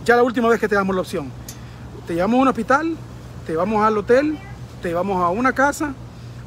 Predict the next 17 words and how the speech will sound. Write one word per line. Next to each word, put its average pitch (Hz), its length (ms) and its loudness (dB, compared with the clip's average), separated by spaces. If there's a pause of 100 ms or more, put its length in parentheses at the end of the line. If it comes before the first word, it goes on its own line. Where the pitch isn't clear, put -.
o 277 100 4
te - 80 2
vamos 196 200 4
a - 40 0
la 185 80 0
cárcel". 160 400 -4
Él 208 120 4
le 254 100 6
dijo 269 220 2
que 269 100 -4
quería 269 240 2
irse 277 180 0
a - 20 6
la 254 80 6
casa 277 240 2
en 269 100 -2
Tennessee. 285 420 2